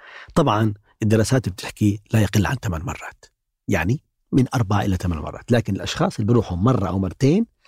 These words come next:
معناته عندهم نقص في السوائل، مش عم بياخد احتياجاته من السوائل بشكل السليم. إذن يجب إني أنا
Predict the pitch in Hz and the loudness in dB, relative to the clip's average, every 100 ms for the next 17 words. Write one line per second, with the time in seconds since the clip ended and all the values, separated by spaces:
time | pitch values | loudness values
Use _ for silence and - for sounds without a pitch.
0 | - _ 107 90 101 101 104 90 104 95 | -20 _ -2 2 2 0 -2 2 2 2
1 | 92 123 - - 123 - 107 113 104 107 | 2 2 0 -2 -2 0 2 2 2 0
2 | - - - - 101 120 160 135 - - | -2 -14 -6 -2 2 4 4 0 -4 0
3 | 107 104 113 98 104 98 - - - 104 | 2 4 2 2 -2 -4 -10 -20 -2 2
4 | 101 - 101 110 98 101 104 _ 92 - | 2 2 2 2 0 -4 -8 _ -6 -2
5 | 101 98 85 - _ - - 95 113 117 | -2 -2 -4 -6 _ -4 0 2 4 2
6 | 110 90 104 165 156 113 113 113 135 | 0 2 4 4 4 2 2 4 2